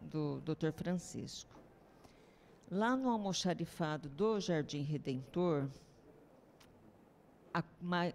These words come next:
construção maior pertence tão somente à Secretaria da Administração, que é a parte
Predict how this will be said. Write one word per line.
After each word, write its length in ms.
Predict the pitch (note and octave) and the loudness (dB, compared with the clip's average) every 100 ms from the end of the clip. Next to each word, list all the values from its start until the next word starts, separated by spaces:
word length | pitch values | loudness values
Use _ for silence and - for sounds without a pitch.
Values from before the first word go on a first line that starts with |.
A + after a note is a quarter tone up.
| - | -4
construção 680 | - F#3+ - E3+ - A3 G#3+ | -2 0 0 -2 0 2 2
maior 540 | G3 E3 E3 F3+ F3 | 2 2 4 4 4
pertence 640 | F3 F#3 F3 F3 F#3 E3+ - | 2 -2 -2 -2 -4 -4 -2
tão 280 | - A#3 | 0 0
somente 520 | A#3 G#3 F#3 F#3 F#3+ G3 | 0 -2 0 0 0 -2
à 40 | |
Secretaria 920 | F3 F#3 F3+ F3 - E3 D3+ F3 F#3 | -2 -4 -2 -2 0 0 2 0 0
da 360 | E3+ F3 F3+ G3+ | 2 0 2 0
Administração, 1300 | G3 G3+ G3 G3 F3+ - F3+ E3+ - D3+ D#3 F3 F#3 - - | -2 -2 0 -2 -4 -2 0 0 -2 0 0 0 -4 -14 -6
que 200 | F#3+ F3+ | 0 4
é 100 | E3+ | 2
a 60 | |
parte 840 | F3 - E3 F3 F#3+ G3+ - D#3 | 0 -2 0 2 2 -2 -4 -6